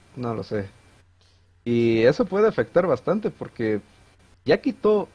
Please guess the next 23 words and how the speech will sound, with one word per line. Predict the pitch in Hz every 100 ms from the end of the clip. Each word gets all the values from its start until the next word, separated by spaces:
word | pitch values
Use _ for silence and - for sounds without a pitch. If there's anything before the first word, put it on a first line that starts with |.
| _
a | 135
un | 147 170
actor | 160 - 160 135
muy | 143 165 165 156 -
querido | 120 139 151
y | 127
reconocido | 107 113 107 147 135
como | - 117
es | -
Henry | 147 143
Cavill, | - 110 127 107
que | -
todos | 120 156 151
querían | 120 127 131
que | 123
regresara, | 104 101 - 117 98 - - - _ _ _ _
para | 107 104 101 95 92 95 -
cambiarlo | 110 113 143 151 147
todo | - 147 143
a |
su | 123
manera | 110 101 110 120 123 101
y, | 101 98